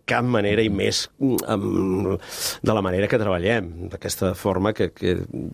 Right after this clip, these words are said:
que no, no tens la necessitat de jubilar-te perquè arribis amb una edat.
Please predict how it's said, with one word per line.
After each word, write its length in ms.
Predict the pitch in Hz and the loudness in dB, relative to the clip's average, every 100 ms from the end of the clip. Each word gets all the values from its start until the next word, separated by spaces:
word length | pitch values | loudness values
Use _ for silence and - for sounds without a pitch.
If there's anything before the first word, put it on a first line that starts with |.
| - | -4
que 140 | 92 | -2
no, 320 | 90 95 90 - - - 107 107 | 0 0 -2 -6 -8 -6 -6 2
no 300 | 113 123 131 127 | 6 8 6 4
tens 460 | 123 123 117 - - | 4 2 2 0 -2
la 220 | - 117 117 | 2 4 4
necessitat 560 | 120 117 - 110 117 | 2 2 2 2 4
de 80 | 120 | 2
jubilar-te 400 | 107 120 117 117 | 4 4 4 0
perquè 300 | 120 120 117 | -2 0 0
arribis 340 | 107 135 110 95 | 2 4 4 2
amb 180 | 90 92 | -2 -2
una 160 | 87 | -2
edat. 240 | 80 - | -4 -6